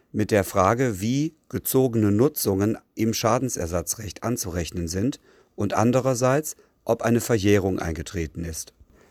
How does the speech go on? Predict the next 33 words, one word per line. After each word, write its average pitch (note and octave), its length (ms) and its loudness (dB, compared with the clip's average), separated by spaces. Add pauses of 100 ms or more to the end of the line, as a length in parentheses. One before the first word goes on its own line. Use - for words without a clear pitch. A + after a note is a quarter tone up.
(240)
Das A2+ 240 4
Gericht B2+ 400 2
hat G#2+ 160 -2
sein G#2 180 0
Urteil A#2 340 4
so A2+ 200 0
gut A#2 200 0
begründet, G2 600 -2 (320)
dass G#2 200 0
wir A2 120 4
es - 120 0
auf - 260 -4
acht C3 280 -4
Seiten G#2+ 540 2
in G2+ 180 -2
der F#2+ 120 0
R F2+ 220 -2
A G2 240 2 (120)
darstellen. E2 600 -6 (800)
Das G#2+ 300 2
Urteil C#3 340 0
des F#2+ 180 -4
Landgerichts G2 640 -2
Saarbrücken G2+ 720 -2
vom F#2 240 -4
dreiundzwanzigsten F#2+ 800 -2
zwölften F#2 460 -2
neunzehn G2 560 -2 (220)
befasst - 420 -2
sich G#2 140 -6
mit G#2+ 140 -2
einem F#2+ 220 2
Fall, G2 480 0